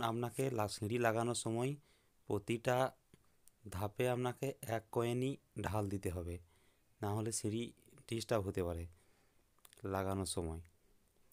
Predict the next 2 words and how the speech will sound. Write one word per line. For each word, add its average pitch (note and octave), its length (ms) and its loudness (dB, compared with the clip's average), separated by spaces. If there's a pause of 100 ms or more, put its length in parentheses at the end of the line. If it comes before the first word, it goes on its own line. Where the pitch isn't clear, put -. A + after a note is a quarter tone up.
(3250)
আমাদের G#2+ 400 -2
সিঁড়ি A2 300 -2